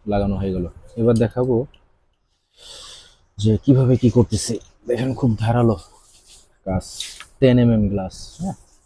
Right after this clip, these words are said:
তো টেন এম এম গ্লাস আমি তিন পিস, আহ, নিচ্ছি। এইটার পরেই মূলত আমি এই মেশিনটা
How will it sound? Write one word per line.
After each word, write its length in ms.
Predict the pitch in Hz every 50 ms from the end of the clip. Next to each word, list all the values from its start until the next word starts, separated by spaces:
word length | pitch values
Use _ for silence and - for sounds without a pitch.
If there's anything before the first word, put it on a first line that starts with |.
| _ _ _ _
তো 80 | - 104 95 -
টেন 160 | 117 113 113
এম 120 | 113 117 117
এম 140 | 113 113
গ্লাস 320 | 107 113 123 135 131 - -
আমি 240 | 202 196 196 190 - - - _ _ _ _ _ _ _ _ _ _ _ _ _
তিন 220 | - 123 120 120 110 -
পিস, 500 | - 123 120 - - - - - - - - _ _ _ _ _ _ _
আহ, 140 | - - -
নিচ্ছি। 380 | - 110 113 - - - - 185 - - - - - - - - 932 - - - - - - - - - -
এইটার 300 | 143 147 143 160 156 139
পরেই 380 | - 147 143 151 170 202 226
মূলত 360 | 220 185 151 135 127 113 - 113
আমি 280 | 107 104 101 98 92 87 - _ _ _ _ _ _ _ _ _ _ _ _ _ _ _ _ _ _ -
এই 200 | - 202 196 98
মেশিনটা 640 | 196 - - - - - 107 110 - - 185 214